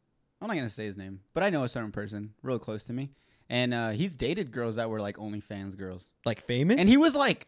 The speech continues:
Speaker 1: proud of it.
Speaker 2: Oh, he's like,
Speaker 1: No,
Speaker 2: "Damn, I
Speaker 1: they
Speaker 2: got
Speaker 1: weren't,
Speaker 2: this
Speaker 1: they
Speaker 2: good
Speaker 1: weren't, like,
Speaker 2: shit."
Speaker 1: famous, but he was like, "Oh, yo, you know she got an OnlyFans?"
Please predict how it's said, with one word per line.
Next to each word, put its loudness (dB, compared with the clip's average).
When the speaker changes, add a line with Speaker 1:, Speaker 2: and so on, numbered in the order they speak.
Speaker 1:
proud 4
of -2
it. -8
Speaker 2:
Oh, -4
he's -6
like, -8
Speaker 1:
No, 6
Speaker 2:
"Damn, 6
I -2
Speaker 1:
they 6
Speaker 2:
got 2
Speaker 1:
weren't, 2
Speaker 2:
this -4
Speaker 1:
they 6
Speaker 2:
good 4
Speaker 1:
weren't, 0
like, 2
Speaker 2:
shit." -8
Speaker 1:
famous, 2
but -4
he 0
was -2
like, 0
"Oh, -16
yo, -10
you -8
know -4
she -10
got -4
an -8
OnlyFans?" -6